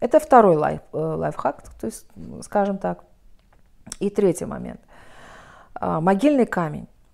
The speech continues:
Во-первых, э, то есть он не должен быть, сам, сама могильная к-, э, камень вообще не должен быть в трещинах, то есть создавать, э, ощущение трещины, да, т-, допустим. Вот бывают такие мраморы в виде трещины, ещё чего-то, крапинки и так далее,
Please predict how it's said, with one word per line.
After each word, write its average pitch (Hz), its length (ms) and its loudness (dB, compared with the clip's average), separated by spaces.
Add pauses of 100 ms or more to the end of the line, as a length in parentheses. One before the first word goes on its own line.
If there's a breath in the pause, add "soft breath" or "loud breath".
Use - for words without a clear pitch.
(120)
Во-первых, 294 840 0
э, 170 360 -6 (180)
то - 60 -6
есть - 120 -10
он 277 80 0
не 240 80 2
должен 202 300 0
быть, 170 160 -4
сам, - 480 -2
сама 208 240 4
могильная 185 440 0
к-, - 140 -8
э, 160 260 -4
камень 233 300 2
вообще 175 300 -2
не 170 140 -2
должен 180 200 -2
быть 165 120 -8
в - 80 -20
трещинах, 151 680 -4
то - 80 -6
есть 160 120 -6 (200 loud breath)
создавать, 190 480 4
э, 160 220 -8 (340 loud breath)
ощущение 175 520 -2
трещины, 160 600 -2
да, 202 200 0
т-, - 120 -12
допустим. 151 520 -8
Вот 156 120 -4
бывают 214 280 0
такие 202 200 -4
мраморы 156 460 -2
в 156 80 -10
виде 165 220 -4
трещины, 156 460 -2
ещё 151 280 -10
чего-то, 151 320 -12
крапинки 170 520 2
и - 40 -18
так 160 200 -8
далее, - 260 -6